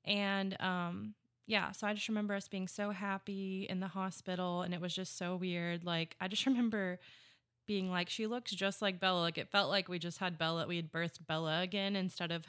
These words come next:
like, a new baby. It was so surreal, but, um, we got back home, and I just remember, like, during my maternity leave period, I just felt like something was off. Like, I don't know what it was, but I just didn't feel as,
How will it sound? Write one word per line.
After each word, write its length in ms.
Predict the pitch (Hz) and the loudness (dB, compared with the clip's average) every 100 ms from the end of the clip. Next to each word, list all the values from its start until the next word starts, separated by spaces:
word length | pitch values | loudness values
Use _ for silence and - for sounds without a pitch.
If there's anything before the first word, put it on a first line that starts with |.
| - | -8
like, 160 | 190 175 | -8 -4
a 40 | |
new 200 | 165 170 | -2 -2
baby. 400 | 165 160 165 175 | -2 -2 0 0
It 60 | 170 | 0
was 180 | 170 170 | -2 -4
so 520 | - 196 180 175 170 | -6 -4 -2 -2 -4
surreal, 560 | - 190 165 160 160 170 | -8 -6 -4 -2 0 0
but, 300 | 170 151 - - - - - _ | 0 0 0 -6 -20 -20 -20 _
um, 520 | - 190 170 165 180 196 - | 4 6 6 2 -2 -6 -4
we 120 | 214 | -2
got 240 | 226 254 | 0 0
back 220 | 254 254 - | 2 0 0
home, 480 | 233 214 208 202 208 | 2 4 4 2 0
and 520 | 190 185 185 180 190 180 - - - | 0 0 2 2 0 -4 -12 -20 -2
I 100 | 269 | 0
just 200 | 330 349 | 0 0
remember, 400 | 302 254 240 226 | 2 2 2 0
like, 380 | 190 180 170 - - - - - _ | 2 2 0 -8 -20 -20 -20 -20 _
during 340 | - 202 214 226 | 0 2 2 2
my 280 | 214 202 | 2 2
maternity 560 | 185 180 - 180 180 190 | 2 0 -2 0 0 0
leave 300 | 202 202 196 | 0 -2 -4
period, 680 | - 208 202 208 202 202 202 | -4 -2 0 0 0 0 -2
I 140 | 190 | -4
just 380 | 190 233 254 - | -2 -4 -4 -10
felt 280 | - 180 180 | -2 0 2
like 200 | 214 202 | 0 -2
something 500 | - 185 175 196 190 | -4 -4 -4 -2 0
was 180 | 180 165 - | -2 -2 -4
off. 540 | 175 175 180 196 - - | -2 0 0 -4 -8 -4
Like, 160 | 185 185 | -4 -2
I 60 | 196 | -2
don't 140 | 214 | 0
know 120 | 220 | 0
what 180 | 202 202 | 0 0
it 120 | 190 | -2
was, 340 | 175 175 185 185 | -2 -2 -2 -2
but 100 | 196 | 0
I 100 | 196 | 0
just 200 | 185 - | -2 -2
didn't 300 | 180 185 - | -2 -2 -2
feel 360 | 180 180 185 180 | -2 0 0 0
as, 380 | 180 170 151 | -2 -4 -8